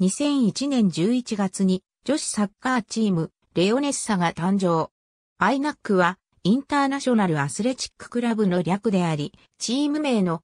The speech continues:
レオネッサはイタリア語で、メスライオンを意味する。所属選手とのプロ契約を積極的に進めながら、チームの強化を図り、昼間と夕方の二部練習や、長期合宿を定期的に行うなど、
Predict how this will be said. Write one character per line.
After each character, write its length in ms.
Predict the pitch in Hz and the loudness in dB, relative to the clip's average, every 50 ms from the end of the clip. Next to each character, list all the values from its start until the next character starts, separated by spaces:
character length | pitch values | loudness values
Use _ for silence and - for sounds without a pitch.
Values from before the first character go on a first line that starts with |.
| _ _ _ - | _ _ _ -6
レ 180 | - 165 190 214 | -2 0 0 0
オ 60 | 254 | 0
ネ 120 | 285 285 269 | 0 0 -2
ッ 20 | |
サ 240 | - - - 185 170 | -4 -4 -2 -2 0
は 120 | 185 202 | 2 0
イ 100 | 196 180 | 0 0
タ 180 | - 202 202 214 | 0 0 0 0
リ 160 | 233 220 214 | 2 0 0
ア 100 | 202 202 | 0 0
語 140 | 190 190 175 | 0 0 0
で、 200 | 175 165 - _ _ _ _ - | 0 0 -2 _ _ _ _ -2
メ 140 | 180 180 185 | -2 0 0
ス 160 | - - 285 | 0 -2 -2
ラ 140 | 320 320 311 | 0 0 0
イ 120 | 294 269 | 0 0
オ 80 | 247 226 | 2 2
ン 160 | 208 185 165 | 2 2 2
を 100 | 151 151 | 0 0
意 120 | 156 180 190 | 2 2 2
味 100 | 190 - | 0 0
す 180 | - - 147 | -2 -6 -6
る。 140 | - - - _ _ _ _ _ _ _ _ _ _ _ - | -8 -8 -12 _ _ _ _ _ _ _ _ _ _ _ -12
所 200 | - - 214 226 | -4 0 0 0
属 240 | - 320 320 - | 0 -2 -4 -4
選 180 | - - 330 330 | -6 -4 -4 -4
手 160 | - - - | -4 -6 -4
と 140 | - 226 208 | -2 0 0
の 100 | 196 175 | 0 -2
プ 140 | - - 190 | 0 0 0
ロ 100 | 247 269 | 0 0
契 300 | - - 262 269 254 233 | 0 0 0 2 2 2
約 280 | 214 196 - - 180 | 2 0 0 0 0
を 60 | 165 160 | 0 0
積 260 | - - 165 175 _ - | 0 -2 -2 -2 _ -4
極 240 | - 294 294 - - | -4 -4 -4 -4 -4
的 260 | - 285 277 - 254 | -4 -4 -2 -2 -4
に 140 | 254 254 240 | -2 -2 -4
進 300 | - - 202 - 226 254 | -4 -4 -4 -2 -2 -2
め 80 | 269 | 0
な 120 | 254 254 247 | 0 0 2
が 120 | 208 185 | 2 2
ら、 200 | 170 156 156 - _ _ _ _ - | 2 0 -2 -4 _ _ _ _ -8
チ 140 | - 320 | -4 0
ー 160 | 330 339 330 330 | 0 0 2 2
ム 100 | 262 208 | 2 2
の 140 | 190 185 | 2 0
強 240 | - - 247 240 226 | 0 0 0 0 0
化 160 | - 185 165 | 0 -2 -2
を 80 | 160 156 | -2 -2
図 280 | - 170 170 - 190 180 | -2 -4 -2 -2 -2 -2
り、 200 | 160 151 - _ _ _ _ _ | -2 -2 -4 _ _ _ _ _
昼 320 | - - 202 190 277 302 302 | -6 -2 0 0 0 0 0
間 160 | 294 294 285 | -2 -2 -2
と 120 | 285 277 | -2 -2
夕 200 | 269 269 277 294 | 0 0 0 0
方 260 | 269 277 262 - 285 277 | 0 0 -2 -2 -2 0
の 140 | 277 269 | 0 0
二 120 | 254 254 247 | 0 0 2
部 140 | 240 202 180 | 0 0 2
練 160 | 170 190 214 | 2 0 0
習 240 | - - 202 196 190 | 0 0 0 0 2
や、 220 | 185 170 175 - _ _ _ _ - | 0 0 -2 -4 _ _ _ _ -2
長 220 | - 226 285 294 | -2 0 0 -2
期 180 | - - 294 269 | -2 -4 -4 -4
合 100 | 302 294 | -4 -6
宿 380 | - - - - - 208 185 | -4 -6 -8 -4 -2 0 0
を 80 | 175 170 | 0 0
定 260 | - 185 196 247 262 | 0 0 0 0 0
期 140 | - - - | -2 -6 -4
的 260 | - 262 240 - 254 | -4 -4 -2 0 0
に 140 | 240 240 240 | 0 2 2
行 100 | 226 220 - 208 | 0 0 0 0
う 20 | 196 | 0
な 340 | 208 214 202 185 180 180 170 | 2 2 2 2 2 0 0
ど、 240 | 170 165 156 - | 0 -2 -2 -4